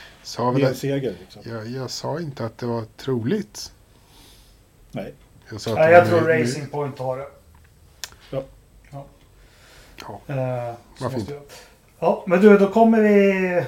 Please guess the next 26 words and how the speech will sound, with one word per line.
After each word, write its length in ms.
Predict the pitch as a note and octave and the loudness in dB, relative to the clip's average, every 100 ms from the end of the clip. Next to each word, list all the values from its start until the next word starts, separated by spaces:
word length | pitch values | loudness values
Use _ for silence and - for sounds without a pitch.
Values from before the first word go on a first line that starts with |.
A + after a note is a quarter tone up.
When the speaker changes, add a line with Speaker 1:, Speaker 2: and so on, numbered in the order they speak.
| - | -8
Speaker 3:
Stefan 500 | - - F3+ F3 G3 F3+ | -16 -8 -2 0 2 2
Andersson 500 | F3+ F#3 F#3 G#3 D3+ | 0 -2 -2 -2 -4
här 160 | C3+ C3 | -4 -4
nu. 260 | C#3+ D#3+ | -6 -6
Nu 140 | D3+ F3 | -8 -10
får 180 | - G3+ | -6 -6
ni 200 | G3 E3+ | -6 -8
spetsa 440 | - F3 - F3+ | -4 -4 -4 -4
öronen. 340 | C3+ B2 B2 A#2+ | -4 -6 -10 -14
Hej, 420 | - A3 D#3+ B2+ | -2 0 0 -2
seriösa 640 | - E3 F3 F3 F3 - D#3+ | -4 -4 -2 0 -2 -2 -8
Steffe 520 | - - D#3+ - F#3+ | -8 -6 -6 -6 -6
här, 200 | C3+ A#2+ | -4 -4
säger 240 | C3 A#2 | -8 -12
han. 120 | A#2 A#2+ - _ _ - | -14 -14 -20 _ _ -20
Tjena, 300 | - D#3 D#3+ | -12 -8 -6
Steffe. 300 | C3 B2 - - _ - - _ _ _ _ _ _ _ _ - - | -8 -10 -12 -20 _ -20 -20 _ _ _ _ _ _ _ _ -20 -6
Då 60 | D#3 | -6
Speaker 2:
Tjena. 100 | - | -2
Speaker 3:
tar 240 | G3 G3 | 0 2
vi 80 | G3 | 2
en 100 | F#3 | 0
liten 340 | F#3 F#3 F3 | -2 -2 -2
längre 440 | F3 G3 G3 F3+ D#3+ | 2 2 2 0 -2
fråga, 680 | - F#3 D#3 D#3 F#3+ D#3 | -2 -4 0 0 2 0
diskussion. 880 | C#3 D3 - D#3+ C3 A#3+ E3 B2+ B2 | 0 -6 -8 -10 -8 -6 -6 -8 -10